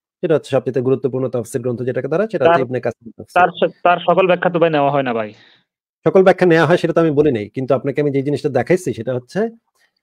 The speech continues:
Speaker 1: আহ, এটা একটা, এই, এটা একটা গুরুত্বপূর্ণ ব্যাখ্যা। আচ্ছা, এবার অন্য তাফসিরগুলো আমরা দেখবো, অসুবিধা নেই, একটা একটা করে দেখবো,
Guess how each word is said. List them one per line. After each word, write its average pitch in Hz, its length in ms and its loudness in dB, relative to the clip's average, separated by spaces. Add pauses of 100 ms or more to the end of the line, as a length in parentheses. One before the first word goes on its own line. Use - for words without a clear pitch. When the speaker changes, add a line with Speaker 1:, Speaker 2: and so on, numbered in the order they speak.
(140)
Speaker 1:
আহ, 123 200 -2 (140)
এটা 170 160 4
একটা, 160 320 2 (240)
এই, 165 220 2
এটা 170 260 4
একটা 180 200 0
গুরুত্বপূর্ণ 139 460 0
ব্যাখ্যা। 131 400 -2
আচ্ছা, 202 160 0
এবার 202 200 2
অন্য 185 200 -2
তাফসিরগুলো 180 400 0
আমরা 165 140 -2
দেখবো, 131 260 -4
অসুবিধা 123 260 -4
নেই, 127 80 -4
একটা 123 160 -8
একটা 127 140 -8
করে 123 160 -4
দেখবো, 113 380 -6